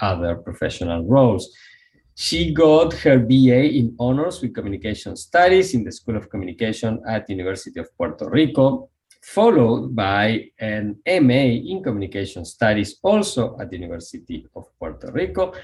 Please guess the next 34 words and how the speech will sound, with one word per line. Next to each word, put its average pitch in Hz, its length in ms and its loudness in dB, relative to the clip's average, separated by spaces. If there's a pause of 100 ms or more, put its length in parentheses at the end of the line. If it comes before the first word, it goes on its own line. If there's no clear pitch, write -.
(160)
and 220 140 0
then 196 260 4
a - 60 -10
P 175 100 -4
H 151 260 0
D 131 280 2
in 117 40 0
social 101 560 -6
sciences 85 1000 -8
in 92 120 -12
the 90 100 -8
Center 131 520 2
for 117 240 -4
Mass 120 280 -2
Communication 107 840 -6
Research 113 500 -6
at 110 280 -8
the 104 60 -6
University 92 540 -8
of - 140 -14
Leicester, 127 720 0
England, 107 500 0 (560)
that 160 120 4
was 151 140 2
sponsored 180 640 -2
by 127 140 0
the 120 60 -2
University 113 340 -6
of - 160 -10
Puerto 107 280 -8
Rico, 92 320 -8
the 95 120 -8
President 110 560 -4
Fellowship 90 580 -10